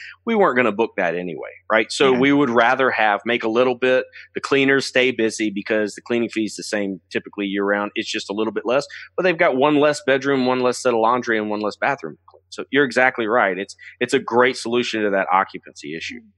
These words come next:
Speaker 2: Does Airbnb do the automatic micro listing? Sorry if this
Speaker 1: So
Speaker 2: is
Speaker 1: they don't. We ha-, you have to use some kind of management software. And it's the
Speaker 2: Okay.
Speaker 1: same thing once you,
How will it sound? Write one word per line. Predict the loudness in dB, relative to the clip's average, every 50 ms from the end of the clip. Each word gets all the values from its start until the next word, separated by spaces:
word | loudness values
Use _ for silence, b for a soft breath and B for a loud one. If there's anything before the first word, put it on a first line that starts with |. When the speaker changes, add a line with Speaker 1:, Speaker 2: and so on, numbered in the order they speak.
| _ _
Speaker 2:
Does | -10 -8 -8 -8 -8
Airbnb | -6 -6 -6 -4 -4 -4 -4 -4 -4 -4 -4 -4 -4 -6 -6
do | -6 -6 -6 -4 -4
the | -4 -4 -2 -2 -2 -2 -4 -4 -4 -4
automatic | -4 -2 -2 -2 -2 -2 -2 -2 -2 -4 -6 -8 -12 -20 -20 -20
micro | -12 -6 -2 -2 -2 -2 -4 -6 -6 -4
listing? | -4 -6 -6 -6 -6 -6 -6 -4 -4 -6 -8 -10 -12 _ _
Sorry | -12 -10 -8 -8 -8
if | -10 -10 -10
this | -8 -2
Speaker 1:
So | 0 2
Speaker 2:
is | 4
Speaker 1:
they | 4 2 2
don't. | 0 2 2 4 4 4 2 2 2
We | 2 2
ha-, | 2 2
you | 2 2 0
have | 0 0
to | -2
use | -2 -2 0 2
some | 2 2 2 2
kind | 2 2 2 2 2
of | 2 0 -2 _
management | -2 0 2 2 2 0 0 -2 -4 -6 -6
software. | -2 0 2 2 2 0 0 0 0 2 2 2
And | 2
it's | 2 0 -2
the | -2
Speaker 2:
Okay. | 0
Speaker 1:
same | 0 0 2
thing | 2 2 2 2 2
once | 2 2 0 -2
you, | -4 -2 -2 -4 -4